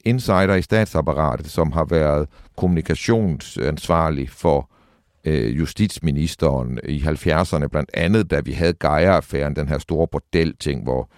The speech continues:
justitsministeren gik til prostituerede og så videre. Det var Ebbe Carlsson, der var mester i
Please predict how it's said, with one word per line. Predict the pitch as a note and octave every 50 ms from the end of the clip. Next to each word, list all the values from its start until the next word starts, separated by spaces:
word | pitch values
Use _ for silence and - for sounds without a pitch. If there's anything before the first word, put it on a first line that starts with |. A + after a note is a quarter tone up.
| _ -
justitsministeren | C#2+ D2 - - D2+ D2 - - A1+ B1+ D2+ - - C#2+ C#2+
gik | - C#2 C2+
til | - - -
prostituerede | - - - - - - - - A#1 A#1+ C#2+ D2+ E2 D#2+ C#2+ A#1 A1 G#1
og | G1+ G1+ G1+ -
så | - G1+
videre. | G1+ A1+ A#1 A#1+ A#1 - - - - - - - _ _
Det | - G#2 A2
var | A2 G#2+ E2
Ebbe | D2+ D2+ E2
Carlsson, | D#2 - - D2+ D#2 E2+ F#2+ - - D#2 C2+
der | - D2
var | C#2 B1+ C2+
mester | C#2 D2+ E2 E2+ - - - E2
i | C#2+ C#2+ D2 D2